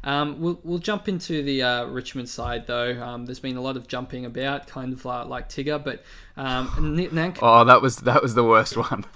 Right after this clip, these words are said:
Speaker 2: That was the worst one, Pistol. That's a real stretch. <laughs>
Speaker 1: That was a mess. Look, I'm not gonna lie. I've, I've managed to get through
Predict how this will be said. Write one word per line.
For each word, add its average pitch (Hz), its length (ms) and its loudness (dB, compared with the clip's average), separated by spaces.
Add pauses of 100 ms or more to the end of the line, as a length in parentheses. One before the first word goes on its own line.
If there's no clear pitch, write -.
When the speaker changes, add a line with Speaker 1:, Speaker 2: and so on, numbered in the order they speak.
(200)
Speaker 2:
That 135 100 8
was 147 140 4
the 147 100 8
worst 139 340 6
one, 135 220 10
Pistol. 131 240 2
That's 147 200 8
a 156 60 10
real 147 360 12
stretch. - 560 -2 (600)
<laughs> - 80 -4 (1000)
Speaker 1:
That 160 180 2
was 170 140 2
a 165 60 2
mess. 127 280 -2
Look, 156 220 0 (180)
I'm 160 100 0
not 190 140 2
gonna 214 200 2
lie. 131 420 2 (520)
I've, 143 280 -4 (180)
I've 147 120 -2
managed 160 340 -2
to 208 80 -2
get 156 260 -2
through 135 500 -2